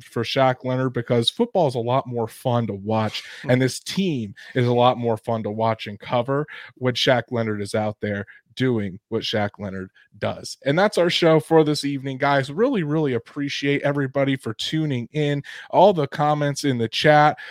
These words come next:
Speaker 1: Want to give a special shout out to the, our, our, our, our super chats tonight from Inside the Shoe, Logan Schmidt,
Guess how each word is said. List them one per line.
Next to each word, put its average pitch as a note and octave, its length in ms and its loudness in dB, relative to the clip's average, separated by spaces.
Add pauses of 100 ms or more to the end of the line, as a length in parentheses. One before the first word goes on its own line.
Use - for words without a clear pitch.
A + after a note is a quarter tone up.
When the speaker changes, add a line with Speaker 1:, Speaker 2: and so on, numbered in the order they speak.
(180)
Speaker 1:
Want D#3 120 4
to D3+ 40 0
give C#3 160 0
a A#2+ 60 -4
special D#3 340 2
shout C#3+ 320 2
out C#3+ 200 2
to C3+ 200 0
the, B2 160 -6
our, A#2 320 2
our, A2+ 320 -4 (300)
our, A2+ 340 2
our G#2+ 60 -4
super F3 380 -4
chats D#3+ 400 0
tonight D#3 280 -2
from - 180 -12
Inside D3 440 -2
the - 80 -12
Shoe, D3 440 -4
Logan D3 360 0
Schmidt, C#3 480 -4